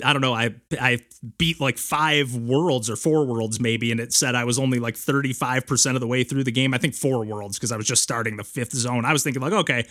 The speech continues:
this game's about to wrap up here." And my initial Kirby, like, introduction to the series or whatever was on the N E S with Kirby's Adventure, which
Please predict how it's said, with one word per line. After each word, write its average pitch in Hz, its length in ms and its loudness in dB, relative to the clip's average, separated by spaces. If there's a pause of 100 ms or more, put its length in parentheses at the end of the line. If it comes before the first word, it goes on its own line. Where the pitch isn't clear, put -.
(280)
this 208 120 2
game's 143 220 4
about 131 200 0
to 120 80 0
wrap 123 320 -2
up 123 180 0
here." 120 140 -2
And 117 100 0
my 160 320 4 (400)
initial 143 480 2
Kirby, 147 640 0
like, 117 280 -4
introduction 123 760 0
to 117 100 0
the 117 100 -2
series 123 460 2
or 107 60 -2
whatever 107 280 -2
was 110 160 -2
on 117 120 0
the 117 80 0
N 135 200 2
E 120 140 2
S 120 240 0
with 113 160 -8
Kirby's 131 400 0
Adventure, 120 500 -2
which 107 360 -2